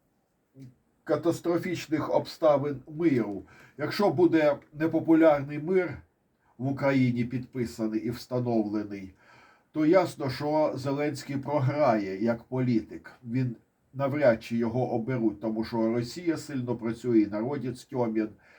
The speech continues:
І тут потрібен Колчак, тут поти-, потрібна людина, яка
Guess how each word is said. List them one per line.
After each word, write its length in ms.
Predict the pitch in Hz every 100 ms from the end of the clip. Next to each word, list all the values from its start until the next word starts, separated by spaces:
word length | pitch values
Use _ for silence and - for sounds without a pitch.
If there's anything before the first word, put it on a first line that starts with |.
| _ _ _ _
І 100 | 175
тут 240 | 170 254 -
потрібен 500 | 214 226 220 196 170
Колчак, 600 | 202 202 - 196 127 -
тут 240 | 175 170
поти-, 280 | 175 170 190
потрібна 520 | - 170 175 170 170
людина, 420 | 160 170 220 160
яка 560 | 147 156 - 175 170